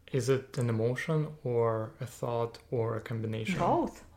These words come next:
Speaker 1: Like, how, how would you say it?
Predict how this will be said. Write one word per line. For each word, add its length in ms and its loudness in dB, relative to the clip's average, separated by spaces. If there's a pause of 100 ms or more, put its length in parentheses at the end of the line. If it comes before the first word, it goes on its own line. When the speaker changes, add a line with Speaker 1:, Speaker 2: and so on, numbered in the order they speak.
(920)
Speaker 1:
Like, 180 2
how, 540 0
how 140 0
would 200 0
you 500 -2 (540)
say 280 -4
it? 240 -8